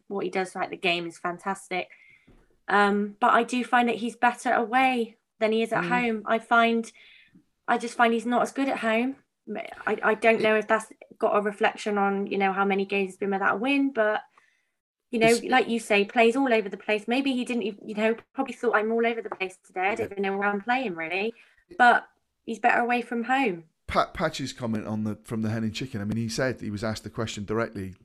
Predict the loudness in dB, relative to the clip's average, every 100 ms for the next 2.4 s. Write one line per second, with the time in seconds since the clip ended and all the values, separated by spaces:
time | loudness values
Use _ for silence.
0 | _ -12 -10 -10 -12 -10 -8 -6 -8 -10
1 | -12 -8 -6 -6 -8 -8 -8 -8 -6 -6
2 | -6 -6 -6 -8